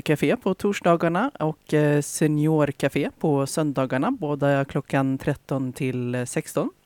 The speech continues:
Ingen, eh, skillnad nu i julveckan. Till och med på julafton har vi öppet. Men vill man käka med oss då, så ska man anmäla sig senast imorgon klockan tolv till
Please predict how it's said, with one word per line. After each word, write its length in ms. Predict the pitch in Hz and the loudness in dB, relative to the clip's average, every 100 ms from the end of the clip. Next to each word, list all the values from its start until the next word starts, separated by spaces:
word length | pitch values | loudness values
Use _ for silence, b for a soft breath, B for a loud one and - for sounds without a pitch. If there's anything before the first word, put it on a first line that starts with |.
| _ _ _ _ - - B B B B B | _ _ _ _ -20 -20 B B B B B
Ingen, 540 | - 165 156 156 156 | 0 4 6 6 6
eh, 240 | 156 156 156 | 6 6 6
skillnad 340 | 214 185 180 | 2 4 4
nu 180 | 175 180 | 2 2
i 320 | 180 170 170 - | 0 2 0 0
julveckan. 680 | 170 185 151 165 165 196 233 | 6 6 6 2 2 2 0
Till 180 | - 170 | 0 0
och 60 | 170 | 2
med 160 | 160 | 0
på 260 | - 165 156 | 2 2 2
julafton 840 | 139 156 220 147 190 - - 139 139 | -2 0 0 2 0 0 -4 -2 0
har 100 | 143 | 0
vi 100 | 135 | 0
öppet. 420 | 131 - - - 120 | 0 -4 -4 -12 -4
Men 400 | 151 190 135 143 | 0 2 0 0
vill 140 | 139 | 0
man 260 | 135 135 123 | 0 -2 -4
käka 440 | - - 147 - 151 | -6 -2 0 0 -2
med 140 | 143 | -2
oss 160 | 131 - | -4 -4
då, 240 | 135 123 B B B B | -2 -2 B B B B
så 500 | - - 127 123 - | -12 -4 2 2 0
ska 280 | - - 131 | -4 -6 -4
man 300 | 127 117 117 | -2 -4 0
anmäla 500 | 156 170 147 160 208 | 0 2 2 0 0
sig 220 | - 113 | 0 -2
senast 480 | - 139 127 127 - | -2 -2 -2 -4 -6
imorgon 600 | - 147 151 147 143 262 - | -4 -2 0 2 2 0 -4
klockan 600 | 165 147 - 143 147 143 | -2 -2 0 0 2 -2
tolv 420 | - 143 131 123 127 | -2 0 0 0 -4
till 360 | - 127 120 | -4 -4 -4